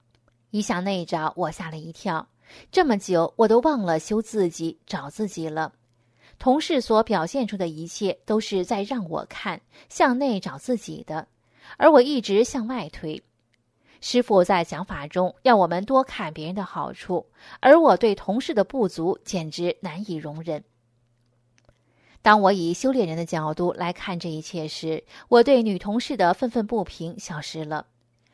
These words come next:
我想起同事其实是有很多优点的，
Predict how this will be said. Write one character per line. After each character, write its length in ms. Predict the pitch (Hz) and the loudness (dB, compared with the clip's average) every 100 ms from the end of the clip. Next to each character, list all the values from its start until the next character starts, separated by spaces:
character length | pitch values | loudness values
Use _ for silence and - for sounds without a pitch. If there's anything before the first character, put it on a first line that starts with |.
| _ _ - | _ _ 2
我 120 | 226 | 4
想 260 | 226 220 240 | 6 4 2
起 280 | - 196 180 | 0 -2 -2
同 260 | - 196 | -4 -4
事 220 | 226 247 | -2 -2
其 240 | - - 254 | -2 -4 -6
实 240 | - 202 | -2 0
是 160 | 208 233 | 0 -2
有 80 | 226 | -2
很 200 | - 147 | -6 -6
多 140 | 185 | -4
优 220 | 202 180 | -2 -4
点 260 | 180 160 151 | -4 -6 -8
的， 220 | 156 156 | -8 -8